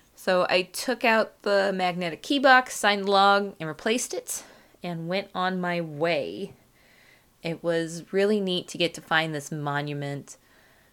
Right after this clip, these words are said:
That's one of the things I really love about geocaching, is the places that it can take you to. Places, especially in your hometown, that you may not have had any idea that they were there this whole time.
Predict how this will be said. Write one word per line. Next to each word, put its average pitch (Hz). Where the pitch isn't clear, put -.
That's 160
one 185
of 196
the 160
things 160
I 156
really 143
love 135
about 165
geocaching, 196
is 156
the 156
places 180
that 170
it 147
can 147
take 139
you 196
to. 262
Places, 202
especially 185
in 175
your 170
hometown, 175
that 175
you 180
may 185
not 170
have 170
had 156
any 160
idea 143
that 131
they 139
were -
there 127
this -
whole 123
time. -